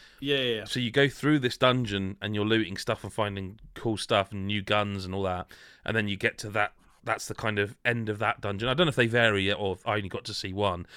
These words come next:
Speaker 2: but once you do that, there's a timer, and it's like, "Get out, get out, get out." And I had to,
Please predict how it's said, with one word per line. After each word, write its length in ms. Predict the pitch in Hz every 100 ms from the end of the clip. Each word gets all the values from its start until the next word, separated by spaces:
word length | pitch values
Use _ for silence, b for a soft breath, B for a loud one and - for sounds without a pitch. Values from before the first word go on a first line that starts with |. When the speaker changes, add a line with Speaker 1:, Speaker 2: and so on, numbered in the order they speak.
| B -
Speaker 2:
but 100 | 101
once 200 | 131 120
you 60 | 104
do 260 | 127 135 107
that, 300 | 87 104 - _ _ _ -
there's 120 | 107
a 60 | 101
timer, 540 | - 131 120 101 85 b b 104
and 100 | 101
it's 80 |
like, 140 | 113 98
"Get 140 | 123
out, 200 | 120 117
get 100 | 123
out, 140 | 117 101
get 100 | 127
out." 160 | 104
And 60 | 101
I 40 | 117
had 140 | -
to, 240 | 107 104